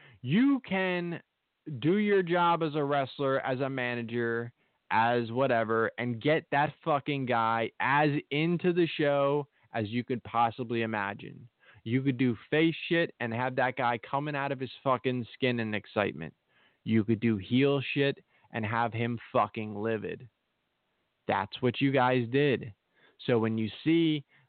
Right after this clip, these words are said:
the reaction coming out of Captain Dave where he's yelling faggot, that's not just random fucking hate crime, like he's got hate in his blood and hates homosexuals and this and that.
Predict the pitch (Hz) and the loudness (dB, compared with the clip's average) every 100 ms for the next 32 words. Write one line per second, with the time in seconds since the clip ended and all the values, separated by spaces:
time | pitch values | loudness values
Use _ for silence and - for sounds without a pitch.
0 | - 127 120 127 139 143 - 139 123 139 | -4 -2 0 2 2 0 -4 -6 -4 -4
1 | 143 139 139 - 147 143 143 127 117 143 | -2 -2 -2 -2 -2 -2 -2 -4 -2 0
2 | 160 135 123 107 151 220 170 135 127 120 | 0 2 -2 0 2 2 2 2 0 0
3 | 107 - 113 123 135 147 - _ _ _ | -4 -2 0 0 0 -2 -6 _ _ _
4 | _ _ _ 185 202 - 208 202 - 196 | _ _ _ 0 0 0 0 0 2 0
5 | 160 127 147 156 156 156 147 - 151 135 | -2 -6 -4 -2 -2 -2 -4 -4 -4 -2
6 | 139 117 117 143 - - 135 127 127 131 | -4 -4 -2 -2 -4 -6 -4 -2 -2 -2
7 | 127 113 135 123 131 113 110 127 131 117 | -2 -2 -2 -2 0 -2 -2 -2 -4 -4
8 | 120 98 117 117 123 117 113 113 127 - | -6 -6 -4 -2 0 -2 -4 -4 -4 -4
9 | 120 135 117 127 123 - 139 135 131 120 | -4 -2 -4 -4 -6 -6 -4 -2 -2 -2
10 | 127 131 120 123 131 131 | -4 -4 -4 -6 -4 -4